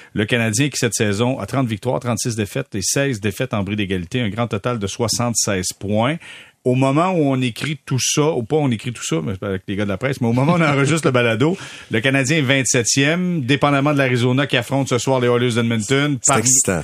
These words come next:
Speaker 2: c'est excitant.
Speaker 1: par miracle, si l'Arizona gagnait, va devancer, euh, donc, euh, va devancer, euh, le Canadien de Montréal. On deviendrait vingt-huitième du côté de Montréal.
Speaker 2: Hey,
Speaker 1: Non.
Speaker 2: l'Arizona a une bonne fin de saison, là.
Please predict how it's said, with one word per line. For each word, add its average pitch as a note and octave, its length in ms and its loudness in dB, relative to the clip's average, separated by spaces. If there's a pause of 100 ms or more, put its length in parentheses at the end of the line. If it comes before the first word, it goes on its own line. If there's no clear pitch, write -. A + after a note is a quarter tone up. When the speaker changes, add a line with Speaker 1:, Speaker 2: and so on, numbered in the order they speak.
Speaker 2:
c'est - 160 0
excitant. D#3+ 260 0
Speaker 1:
par E3 100 0
miracle, F3 540 2
si - 380 0
l'Arizona D3 640 2
gagnait, C#3 380 2
va C3+ 120 0
devancer, C3+ 640 0 (320)
euh, G#2 80 0
donc, B2+ 400 0
euh, A2 380 2
va A#2+ 100 2
devancer, A#2+ 580 0 (100)
euh, G2+ 960 0
le B2 80 2
Canadien B2 340 0
de A#2+ 60 0
Montréal. G#2+ 340 -2 (340)
On G#2+ 120 -2
deviendrait G#2+ 420 0
vingt-huitième G#2+ 540 -4
du F#2+ 80 -8
côté F#2+ 240 -4
de F#2+ 40 -2
Montréal. E2 320 -2
Speaker 2:
Hey, C#3 100 4
Speaker 1:
Non. G2 80 4
Speaker 2:
l'Arizona G2 280 4
a A3 60 2
une G#2+ 80 2
bonne G#2 140 4
fin F#3 100 -2
de F#3+ 60 2
saison, G#2 360 2
là. B2 160 2